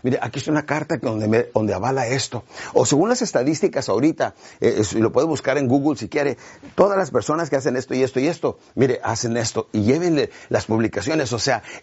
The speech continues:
estadísticas y testimonios establecen convicción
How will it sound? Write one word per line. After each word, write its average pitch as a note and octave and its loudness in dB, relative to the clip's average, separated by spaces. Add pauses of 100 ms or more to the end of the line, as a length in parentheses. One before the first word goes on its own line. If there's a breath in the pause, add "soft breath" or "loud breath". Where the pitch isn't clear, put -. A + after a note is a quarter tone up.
estadísticas D#3 2
y A#3 2
testimonios F3 2
establecen B2 0
convicción B2+ -2